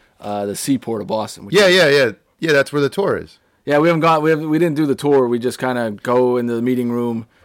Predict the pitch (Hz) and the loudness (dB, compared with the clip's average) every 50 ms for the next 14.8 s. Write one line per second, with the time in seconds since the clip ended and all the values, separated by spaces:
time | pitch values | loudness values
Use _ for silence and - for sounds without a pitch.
0 | _ _ - 110 110 113 113 113 110 110 107 101 98 98 - _ _ _ _ _ | _ _ -8 -6 -4 -4 -2 -4 -4 -4 -4 -6 -8 -10 -16 _ _ _ _ _
1 | _ - - 107 117 113 113 107 101 98 - _ _ _ _ _ _ - 139 160 | _ -12 -6 -2 -2 0 0 -2 -4 -6 -10 _ _ _ _ _ _ -4 0 2
2 | 185 202 180 123 120 156 196 202 160 113 139 156 160 156 143 131 156 165 127 101 | 2 2 2 2 2 4 4 4 4 2 2 0 2 0 0 -2 -2 -4 -4 -8
3 | - _ - 156 185 180 175 220 226 220 220 233 247 247 - _ _ _ _ _ | -10 _ -4 -2 -2 0 0 0 -2 0 -2 -4 -4 -6 -8 _ _ _ _ _
4 | _ _ _ - - 117 110 95 80 - _ - 120 131 123 113 98 92 123 117 | _ _ _ -2 0 2 2 2 0 -4 _ -12 -12 -10 -10 -10 -6 -2 0 0
5 | 113 110 107 104 104 110 98 - _ - 139 123 131 135 123 110 - 160 185 202 | 0 0 0 -2 -4 -8 -10 -10 _ -8 -6 -4 -4 -6 -6 -6 -4 -2 -2 -2
6 | 147 135 110 110 98 - - 151 156 - 98 - - 180 190 147 143 147 160 151 | -2 -4 -4 -6 -8 -8 -8 -8 -8 -8 -8 -6 -2 0 0 2 2 2 2 0
7 | 117 101 101 95 127 135 - - 110 104 98 95 92 85 87 101 120 117 101 87 | 0 -4 -4 -4 -4 -4 -4 -4 -4 -4 -2 -4 -6 -6 -4 -4 -4 -2 -2 -4
8 | 76 - - - 104 95 92 - - 85 - - 107 101 90 - 87 82 87 92 | -6 -6 -6 -2 0 0 0 -2 -6 -12 -8 -6 -6 -6 -6 -8 -8 -6 -4 -4
9 | 90 - - 87 127 135 135 127 117 113 101 104 110 113 123 139 151 139 - 101 | -4 -4 -4 -2 2 2 2 2 2 0 -2 -2 -2 0 0 0 0 -2 -4 -8
10 | 80 - - 101 117 - - - 113 90 - - 107 104 104 120 139 135 123 123 | -10 -10 -10 -10 -10 -8 -4 -2 -2 -2 -2 -6 -8 -4 0 2 2 2 2 0
11 | 113 98 101 101 87 82 - - - 92 - - 123 123 107 127 151 139 107 85 | -4 -2 -2 -2 -2 -2 -4 -8 -12 -12 -10 -8 -6 -6 -2 -2 -2 0 0 -2
12 | 78 - 90 85 78 - - 101 85 78 - _ - - - 107 104 127 - _ | -4 -4 -8 -10 -10 -8 -8 -8 -8 -8 -10 _ -20 -16 -10 -8 -8 -8 -8 _
13 | _ - 131 123 - 135 127 123 123 - - 117 117 - - 143 165 156 - 160 | _ -2 -2 2 4 4 4 4 2 0 -2 -6 -4 -2 0 0 0 0 0 -2
14 | 160 139 120 107 - - - 160 160 139 113 104 95 90 - | -2 -2 -4 -6 -10 -10 -6 -4 0 0 2 2 0 0 -4